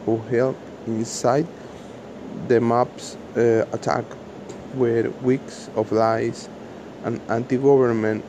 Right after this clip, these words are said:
anti-demo-, democratic re-, rhetoric, is out of power,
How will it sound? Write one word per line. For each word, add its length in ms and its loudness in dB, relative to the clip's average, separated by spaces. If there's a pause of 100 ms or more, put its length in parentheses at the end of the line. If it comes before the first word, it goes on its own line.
anti-demo-, 760 -2
democratic 640 -2 (500)
re-, 160 2 (140)
rhetoric, 460 2 (800)
is 180 -2
out 220 4
of 220 -6
power, 400 0